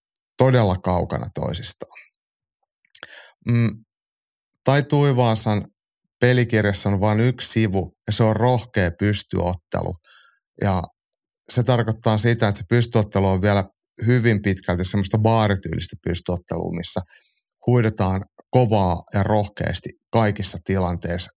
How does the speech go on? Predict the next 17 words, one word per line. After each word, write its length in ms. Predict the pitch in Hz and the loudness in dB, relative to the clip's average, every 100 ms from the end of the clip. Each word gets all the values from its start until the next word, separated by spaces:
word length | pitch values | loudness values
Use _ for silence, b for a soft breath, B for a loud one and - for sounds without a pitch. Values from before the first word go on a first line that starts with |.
| - 95 | -10 0
välittämättä 680 | 117 135 - 98 87 85 101 | 2 2 0 -2 -2 -4 -4
siitä, 420 | - 113 113 107 123 B B B 98 | 2 2 4 2 -2 B B B -6
että 140 | - | 2
soiko 400 | 123 104 - 82 | 4 4 0 -2
omissa. 520 | 92 90 82 - - - _ B B B B - | 0 0 -2 -4 -6 -10 _ B B B B -2
Mitään 340 | 117 127 113 | 2 2 2
semmoista 480 | 107 107 104 - 107 - - | 2 2 2 0 -2 -2 -4
räjähtävyyttä, 1040 | 98 117 131 123 104 - 90 92 90 95 - - | 0 4 4 2 0 -2 0 0 -2 -4 -4 -4
strategista 720 | - 123 127 120 98 - 104 - | 0 0 2 0 0 -2 -4 0
pelailua 640 | 110 107 95 85 71 85 | 2 2 2 0 -2 -2
harvoin 500 | 101 110 92 85 80 | 0 0 0 -4 -4
nähdään 540 | 85 92 92 - - - - | -4 -6 -6 -10 -12 -16 -4
Tuivaasalta, 720 | 113 123 131 117 113 107 107 - _ _ - - | 0 2 2 0 0 0 -2 -4 _ _ -20 -6
vaan 160 | 98 92 | -2 0
tilanteisiin 640 | 95 90 127 160 147 117 | 0 -2 0 0 2 0
tullaan 560 | 120 113 107 101 90 87 - _ _ _ _ _ _ _ _ _ _ - | 2 2 2 2 0 -4 -10 _ _ _ _ _ _ _ _ _ _ 0
uhkarohkeasti 1120 | 139 127 127 107 101 - 98 90 90 - | 0 2 0 2 0 -2 -2 0 -2 -4